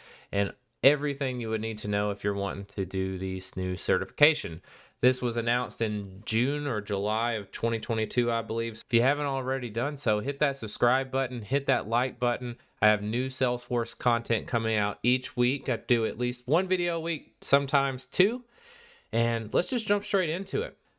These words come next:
Salesforce Business Analyst. So candidates should have knowledge of Salesforce best practice and proficient in planning discovery activities, mapping business processes,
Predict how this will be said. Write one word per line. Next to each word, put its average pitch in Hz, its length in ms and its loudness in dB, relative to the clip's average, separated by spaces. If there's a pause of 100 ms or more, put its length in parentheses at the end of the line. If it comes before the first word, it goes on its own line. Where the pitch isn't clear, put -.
(120)
Salesforce 180 720 0
Business 123 440 0
Analyst. 92 480 -2
So 95 420 0 (180)
candidates 165 480 0
should 123 140 -2
have 123 140 0
knowledge 139 380 -2
of 135 80 -4
Salesforce 120 800 -2
best 117 320 2
practice 117 720 0
and 101 180 -2
proficient 135 640 0
in 98 160 -4
planning 131 480 0
discovery 123 580 0
activities, 98 760 -4 (220)
mapping 131 580 0
business 127 380 -2
processes, 127 800 0